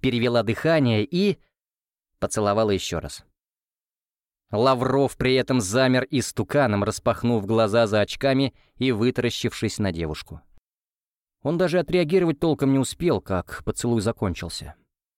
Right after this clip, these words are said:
Ну а потом Нонна глянула на ошалевшего Элла и спросила: "Ну как? Я всё ещё лгунья?" "Э, ну", выдавил Эл.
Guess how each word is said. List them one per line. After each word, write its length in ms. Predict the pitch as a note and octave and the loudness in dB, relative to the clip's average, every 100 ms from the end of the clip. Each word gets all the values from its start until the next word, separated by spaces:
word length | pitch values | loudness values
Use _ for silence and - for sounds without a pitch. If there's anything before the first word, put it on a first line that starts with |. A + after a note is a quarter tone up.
| _ _ _ _ _ | _ _ _ _ _
Ну 140 | A2+ A2 | -2 0
а 80 | G#2+ | 0
потом 340 | A2 F#3+ D#3 | 0 2 2
Нонна 300 | C#3+ C#3+ C3+ | 2 2 2
глянула 460 | A2 A2 A#2+ A#2+ A2+ | 2 2 2 2 2
на 120 | G#2 | 0
ошалевшего 600 | - G2+ G#2 - G2 G2+ | 0 0 0 -2 -2 -2
Элла 200 | C3 B2 | 0 0
и 60 | A2+ | 0
спросила: 600 | - A2 - F#2+ E2+ - _ _ _ _ _ _ _ _ _ | -2 -4 -4 -4 -4 -6 _ _ _ _ _ _ _ _ _
"Ну 120 | C3 | -4
как? 340 | - C3+ - - - _ _ _ | -2 -4 -6 -18 -20 _ _ _
Я 140 | B2+ C#3 | -4 0
всё 120 | D#3+ | 2
ещё 220 | C#3+ E3 | 2 0
лгунья?" 460 | D3+ A#3 F3+ D#2 - _ _ _ _ _ _ _ _ _ _ | 0 2 2 0 -8 _ _ _ _ _ _ _ _ _ _
"Э, 640 | G2+ F#2+ F#2+ F2+ F2 D#2 - - _ _ _ - | 0 2 2 2 0 -4 -10 -20 _ _ _ -6
ну", 540 | G2+ G#2 F2+ D2+ C2+ - _ _ _ _ _ | -2 0 0 -4 -12 -20 _ _ _ _ _
выдавил 480 | A2 G#2+ G2+ G2+ G#2 | -2 -2 0 -2 -2
Эл. 240 | A2+ G2+ | 0 0